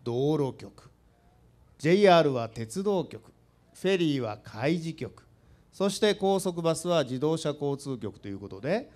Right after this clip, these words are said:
国土交通省の中に全部入ってるんですよね。であれば、それなりの全部緻密な計算なんていうのは、そんなに難しい話ではないわけで。ましてや、じゃあ、フェリー対策。徳島は昨年、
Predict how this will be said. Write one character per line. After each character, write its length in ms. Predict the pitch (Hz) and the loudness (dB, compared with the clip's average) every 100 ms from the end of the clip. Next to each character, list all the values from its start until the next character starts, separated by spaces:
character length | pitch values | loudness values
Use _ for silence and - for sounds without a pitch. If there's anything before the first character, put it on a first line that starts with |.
| _ _ _ - | _ _ _ -6
国 280 | 185 285 | -4 0
土 100 | 359 | 2
交 280 | 370 339 330 | 2 2 0
通 160 | 320 302 | 0 0
省 140 | 220 | 0
の 80 | 156 | -2
中 160 | 110 107 | -4 -8
に 80 | |
全 260 | 104 170 262 | -4 -2 -2
部 80 | 180 | -4
入 240 | 98 107 | -6 -8
っ 40 | 120 | -6
て 200 | - 247 | -4 -4
る 60 | |
ん 80 | 330 | -6
で 100 | - | -10
す 80 | - | -12
よ 100 | 113 | -12
ね。 220 | 143 220 - _ _ _ _ _ | -12 -12 -16 _ _ _ _ _
で 100 | 170 | -2
あ 100 | 220 | 0
れ 60 | 277 | -2
ば、 100 | 180 | -4
そ 160 | 156 | -4
れ 100 | 160 | -6
な 120 | 196 196 | -6 -8
り 80 | |
の 120 | 196 175 | -6 -2
全 220 | 190 220 | -2 -2
部 80 | 170 | -4
緻 160 | - | -6
密 200 | 165 202 | -6 -4
な 100 | 175 | -4
計 180 | - 143 | -2 -4
算 260 | 143 143 139 | -4 -4 -4
な 120 | 117 | -6
ん 60 | |
て 120 | 110 110 | -6 -6
い 60 | |
う 40 | 107 | -4
の 100 | 147 | -2
は、 180 | 139 - - - | -4 -6 -20 -20
そ 220 | - 110 | -14 -8
ん 100 | 110 | -6
な 100 | 135 | -2
に 120 | 254 | -2
難 320 | 262 262 247 | -2 -4 -6
し 80 | 233 | -4
い 80 | 226 | -4
話 320 | 196 165 156 | -2 -4 -4
で 80 | 190 | -4
は 160 | 131 110 | -4 -2
な 160 | 143 | -2
い 80 | 127 | -2
わ 80 | 101 | -6
け 80 | - | -12
で。 60 | - _ _ _ _ _ | -20 _ _ _ _ _
ま 160 | 175 247 | 2 2
し 100 | - | 4
て 80 | 202 | 2
や、 160 | 156 | 2
じ 140 | 139 202 | 2 4
ゃ 140 | 165 | 2
あ、 100 | 120 | 0
フ 140 | - | -2
ェ 40 | 175 | 0
リ 160 | 202 | 0
ー 40 | 196 | 0
対 120 | 175 | 0
策。 240 | 131 110 - _ _ _ _ - | 0 -8 -14 _ _ _ _ -4
徳 180 | 165 | -4
島 260 | - 202 165 | -2 0 2
は 220 | 180 196 | 2 2
昨 300 | - 139 170 | -2 -4 0
年、 260 | 165 135 | 2 0